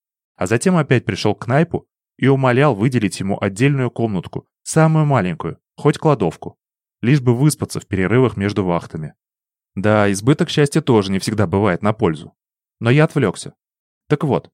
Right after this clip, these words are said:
Дин остается на Местрии. Он сговорился с Петером и Иргой, родителями Лины. Они устроили его в своем доме и отдали сарай под эксперименты с улитками.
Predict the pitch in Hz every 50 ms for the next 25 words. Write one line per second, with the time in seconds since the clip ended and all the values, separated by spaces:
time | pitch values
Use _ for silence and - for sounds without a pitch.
0 | _ _ _ - 98 131 185 214 208 - _ _ - 107 110 - - 92 104 160
1 | 170 - - 135 110 98 92 85 78 - - - 85 - - _ _ _ _ _
2 | _ - 139 147 143 131 135 127 135 135 156 151 - - 120 - - 170 196 -
3 | - 98 92 90 95 127 151 151 131 104 - 85 73 - - _ _ _ _ _
4 | _ _ _ 98 120 139 156 143 - - 82 85 87 90 104 143 123 85 76 -
5 | - _ _ _ _ - 107 110 135 175 170 - - - 156 156 151 143 135 123
6 | 117 123 123 - - - 127 123 117 117 117 156 196 190 143 95 - - _ _
7 | _ - 113 117 131 156 147 120 120 110 104 - - 110 113 165 190 190 - 95
8 | 92 92 - - - 101 98 101 117 135 135 - 110 - - 104 87 87 85 -
9 | - - - - -